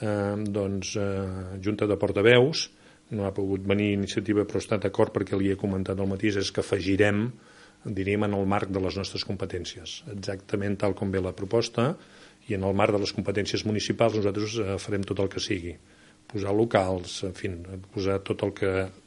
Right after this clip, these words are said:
estigui en el, en la nostra responsabilitat, que això són sis o set paraules de matís. <laughs> I, per tant, tothom entén, doncs, quina és, finalment, les responsabilitats són individuals,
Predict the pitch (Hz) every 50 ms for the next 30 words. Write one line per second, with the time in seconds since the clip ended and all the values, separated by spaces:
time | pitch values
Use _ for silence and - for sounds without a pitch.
0 | - - - - - 113 101 104 117 117 120 123 104 101 98 98 95 98 101 -
1 | - 101 95 95 98 98 92 92 95 95 101 104 - - - 107 107 107 110 -
2 | - - - - - - - 113 - - - - 98 95 - 95 92 85 90 87
3 | 90 85 - - - - - - 101 - - 110 98 - - 107 101 98 92 -
4 | - 113 92 98 98 - - 95 - - 101 98 95 98 98 104 117 120 - -
5 | - - - - - - - - - 127 120 117 107 104 - - - - - -
6 | - - - - - - - - - - - - - - - 117 92 101 92 92
7 | - 98 95 95 92 87 90 107 117 113 - - 104 95 101 95 95 92 95 -
8 | - 110 104 95 92 87 - - - - - 95 87 - - - 104 95 92 95
9 | 98 92 - - - - - - 101 90 92 98 104 107 104 98 95 95 95 101
10 | 92 - - 98 - 110 101 101 104 107 - - 113 104 98 95 92 95 95 95
11 | 95 117 131 135 139 175 185 -